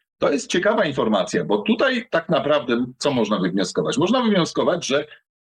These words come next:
kronikarz podkreśla, że tak naprawdę Jaćwingowi tutaj zrobili wyjątek, prawda? Zeszli z koni. I tak naprawdę być może chodziło o to, że w ten sposób mogli próbować zaskoczyć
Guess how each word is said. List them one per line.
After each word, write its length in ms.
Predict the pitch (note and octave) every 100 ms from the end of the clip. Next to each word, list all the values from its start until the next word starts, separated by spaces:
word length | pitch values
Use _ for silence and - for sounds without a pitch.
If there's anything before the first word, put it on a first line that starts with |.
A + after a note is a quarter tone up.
| - A#2+
kronikarz 460 | C3+ C3+ C#3+ D#3+ -
podkreśla, 720 | C3+ B2 C#3 G#3+ G#3+ B2+ G2
że 80 | F2 - - _
tak 180 | A#2+ B2
naprawdę 480 | B2 A#2+ A2+ G#2+ D3+
Jaćwingowi 640 | C3+ C#3+ B2 B2+ B2+ -
tutaj 280 | C3+ B2+ B2
zrobili 400 | A2 A2+ A2 A2+
wyjątek, 520 | G#2+ C3 D3 B2+ F2+
prawda? 280 | F#2 F2+ A2
Zeszli 440 | - A2 A2+ A3
z 120 | A3 -
koni. 380 | E3+ C3 F2+ - _ _
I 300 | B2 C3 C#3+ A#2
tak 180 | C3+ -
naprawdę 540 | B2 B2+ D3 D3 C3+ C3 - A#2 G#2
być 240 | C#3 C3+
może 340 | B2 F#3 G#2+ F#2+
chodziło 420 | A#2 A2 A#2+ A2
o 120 | G#2
to, 260 | - D#3 F#3+ - _
że 520 | C#3 - A#2 A#2+ B2 B2
w 40 |
ten 140 | C#3+ C#3+
sposób 440 | C3 A#2 D3 C#3 -
mogli 480 | G#3+ A2 G#2 B2 B2+
próbować 460 | B2+ G#2+ G#2 A2+
zaskoczyć 720 | - C#3 - G3 F#3+ G3 -